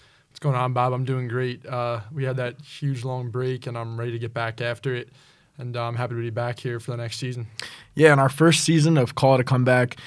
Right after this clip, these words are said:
Speaker 2: you know, we had a good time talking about football, obviously, and then we included some other segments. We talked poker when we had Julian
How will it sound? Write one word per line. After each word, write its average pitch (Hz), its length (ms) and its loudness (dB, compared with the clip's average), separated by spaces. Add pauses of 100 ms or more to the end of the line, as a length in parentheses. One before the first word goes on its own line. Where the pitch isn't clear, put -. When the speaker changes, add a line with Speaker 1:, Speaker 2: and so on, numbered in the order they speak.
(240)
Speaker 2:
you 147 80 0
know, 143 80 6
we 165 80 8
had 214 60 4
a 240 40 2
good 160 160 6
time 139 240 6
talking 131 300 2
about 117 180 -2
football, 147 380 6
obviously, 123 680 2
and 120 180 0
then 117 240 -2
we 123 100 0
included 127 420 2
some 131 160 0
other 143 160 6
segments. 143 540 4
We 120 60 -2
talked - 340 -6
poker 147 400 6
when 123 160 2
we 120 120 0
had 113 280 -2
Julian 123 540 0